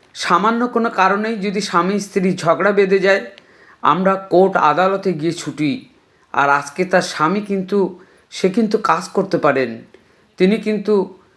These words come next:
মানুষের কাছে কাজের তাড়নায় কিন্তু তিনি ছুটে চলতে পারেন না,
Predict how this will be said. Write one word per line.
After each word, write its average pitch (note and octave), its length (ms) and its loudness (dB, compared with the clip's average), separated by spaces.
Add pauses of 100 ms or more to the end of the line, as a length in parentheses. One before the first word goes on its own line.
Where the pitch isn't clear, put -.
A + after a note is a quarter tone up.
(200)
মানুষের F#3 480 2
কাছে G#3 420 -2 (600)
কাজের E3+ 360 0
তাড়নায় F#3+ 420 0
কিন্তু G3 320 -8
তিনি G3 440 0 (380)
ছুটে F#3+ 300 0
চলতে F#3 340 2
পারেন F3+ 380 2
না, D3 300 -2